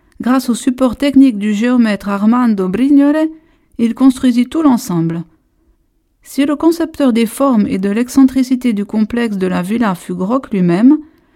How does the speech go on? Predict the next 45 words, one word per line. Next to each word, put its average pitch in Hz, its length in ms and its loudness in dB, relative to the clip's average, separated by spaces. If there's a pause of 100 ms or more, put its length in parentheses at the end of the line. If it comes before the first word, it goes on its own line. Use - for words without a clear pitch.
(240)
si - 180 -2
les 269 100 4
calculs 285 400 -2
du 233 100 0
béton 262 320 2
armé 262 320 6
furent 233 220 -10
faits 226 200 -8
par 190 200 -4
Brignole, 196 600 0 (500)
qui, 240 180 0
grâce 208 400 -2
à 233 60 2
un 220 100 0
décret 220 340 -2
royal 208 520 -2
de 190 80 -2
mille 214 200 2
neuf 226 160 -2
cent 226 180 -4
vingt 214 220 -4
et 208 80 -2
un, 175 180 0 (420)
bien 220 200 0
que 226 140 -2
géomètre 226 640 0
fut - 240 -8
autorisé 226 460 -2
en 208 120 0
raison 214 320 2
de 202 60 -4
son 180 220 -6
grand 196 300 0
professionnalisme 220 1000 -2 (460)
à 202 80 -4
s'occuper 247 420 -2
aussi 233 300 0
du 247 100 2
béton 208 300 -2
armé, 185 380 0 (680)
le 208 120 0
tout 330 260 0
fut - 160 -4
réalisé 240 520 0
matériellement 240 760 2